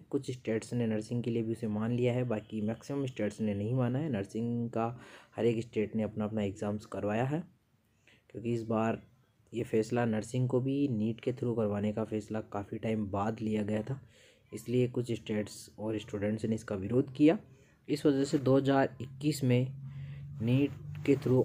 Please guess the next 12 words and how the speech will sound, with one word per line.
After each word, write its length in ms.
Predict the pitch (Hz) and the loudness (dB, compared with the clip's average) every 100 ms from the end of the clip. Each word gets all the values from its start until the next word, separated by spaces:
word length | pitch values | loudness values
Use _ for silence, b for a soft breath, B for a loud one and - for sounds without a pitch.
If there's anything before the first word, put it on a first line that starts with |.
| - | 2
आ, 60 | 90 - - 113 | -8 -12 -10 -2
नर्सिंग 440 | 117 120 131 123 | -2 0 2 4
में 80 | 117 | 4
एडमिशन 400 | 110 107 110 151 131 | 2 2 2 2 2
नहीं 300 | 101 101 135 | 0 2 4
हुए 220 | 120 107 | 4 4
हैं। 260 | 95 90 92 - _ - B B B _ - | 0 -4 -12 -18 _ -20 B B B _ -12
लेकिन 400 | 101 117 135 135 | 0 0 2 4
दो 160 | 131 | 6
हज़ार 220 | 139 135 113 | 6 6 4
बाईस 340 | 107 107 123 | 2 0 0
में 140 | 135 | -2